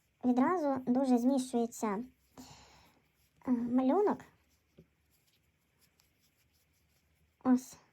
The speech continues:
І отакий він виходить нерівний. Ну, ще пров'яжу, щоб було видно,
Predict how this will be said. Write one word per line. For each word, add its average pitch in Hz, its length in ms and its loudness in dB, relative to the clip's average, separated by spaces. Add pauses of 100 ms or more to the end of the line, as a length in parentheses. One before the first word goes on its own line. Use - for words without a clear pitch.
(340)
І 277 40 -4
отакий 262 440 0
він 285 160 0
виходить 262 400 -2
нерівний. 240 420 2 (1400)
Ну, 247 280 0
ще 240 240 -6
пров'яжу, 247 460 -4
щоб 262 200 -6
було 262 240 -4
видно, 247 360 -2